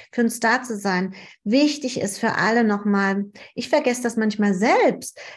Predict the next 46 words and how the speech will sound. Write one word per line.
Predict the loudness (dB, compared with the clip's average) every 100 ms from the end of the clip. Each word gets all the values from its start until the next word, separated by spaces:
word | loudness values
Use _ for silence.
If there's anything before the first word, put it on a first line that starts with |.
| -4
äh, | 0 0
zu | -2 -2
sagen, | 2 2 2 -2 -6 -20
"Hey, | -6 -2 0 0 0 -4 -14 _ _ _ _ _ 0
bitte | 0 2
helft | 2 4 2 -2 0
mir. | 0 0 -6 -14 _ _ _ _
Bitte | -2 -2
begleitet | -4 -6 -2 0 0 -2 -2
mich, | -2 -4 -6
dass | -4
ich | -2 0
wirklich | 0 0 -2
diesen | -2 2 4
höheren | 4 2 0
Blick | -2 -4 -4
haben | -4 -4
kann, | -6 -4 -4 -6 -12 -10
dass | -2 0
ich, | 2 0 -2
ähm, | -2 -2 -2 -4 -8 -10 -2
meinen | 2 4 4
Tag, | 2 0 0
ich | -4
nenne | -8 -8
es | -6
ja | -10
so | -10
gern | -10 -8
den | -8
roten | -10 -10 -10
Teppich | -10 -12 -10
ausrollen, | -8 -8 -6 -4 -2
ja, | -2 -4
für | -2
den | -2
Tag, | -2 0 0 -2 -10 -14 -16 -2
ähm, | 2 4 2 -2 -10 -18 -16
schon | 2 4
mal | 6
so | 6
ein |
bisschen | 4 4 4 4
Liebe | 4 2
vorausschicken, | 0 0 2 2 2 2 2 2 2
ja. | 2 2 0